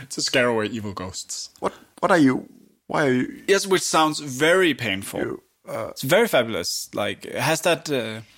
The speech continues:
Speaker 1: librarian chic, I would say.
Speaker 2: Um. <laughs>
Speaker 1: So, right now, what you can hear in the background is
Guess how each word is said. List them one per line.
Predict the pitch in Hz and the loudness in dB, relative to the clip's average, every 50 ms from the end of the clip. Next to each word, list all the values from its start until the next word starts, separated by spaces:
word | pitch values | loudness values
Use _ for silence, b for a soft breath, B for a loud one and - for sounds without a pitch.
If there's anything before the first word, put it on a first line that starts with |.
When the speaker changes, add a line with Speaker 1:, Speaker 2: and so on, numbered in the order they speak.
| - - - - | -18 -16 -8 -2
Speaker 1:
librarian | 139 131 131 120 - 123 127 135 151 165 147 123 117 113 | 2 2 2 2 2 2 2 4 4 4 2 0 0 -2
chic, | - - - 143 156 151 _ - - - - - - _ _ - | -4 -2 -2 -2 -2 -4 _ -4 -4 -4 -4 -4 -10 _ _ -20
I | - | -14
would | - - | -10 -8
say. | 110 - - 120 120 - - - - - - - _ _ - - - - - | -8 -8 -8 -10 -12 -14 -14 -12 -12 -12 -14 -16 _ _ -12 -6 -6 -4 0
Speaker 2:
Um. | 131 117 113 110 113 110 110 107 107 104 104 101 101 98 95 95 95 95 95 90 87 85 85 | 4 4 6 6 8 8 8 8 8 6 6 4 2 0 -2 -2 -2 -2 -2 -2 -4 -6 -8
<laughs> | 80 B B B B B B | -12 B B B B B B
Speaker 1:
So, | - - 156 170 165 - - | -2 0 0 0 0 -2 -6
right | 165 143 139 160 170 208 214 208 | -4 0 4 4 4 4 2 0
now, | 175 135 113 98 90 92 95 98 101 - - _ _ | -2 -2 -2 -2 -2 -2 -4 -4 -6 -8 -10 _ _
what | - 131 131 143 143 - | -8 -2 -2 -2 -2 -2
you | 139 120 | -6 -6
can | 127 123 | -4 -4
hear | 120 123 123 117 | -4 -2 -2 -2
in | 117 113 110 | -2 -2 -4
the | 107 | -4
background | 101 104 107 110 - - - 85 64 55 60 64 67 78 82 - - - - _ _ _ _ | -2 -2 -2 -2 -2 -6 -6 -6 -6 -6 -8 -12 -14 -16 -14 -14 -14 -14 -14 _ _ _ _
is | - 131 110 - - - - - - - | -4 -4 -2 -2 -2 -2 -2 -4 -6 -8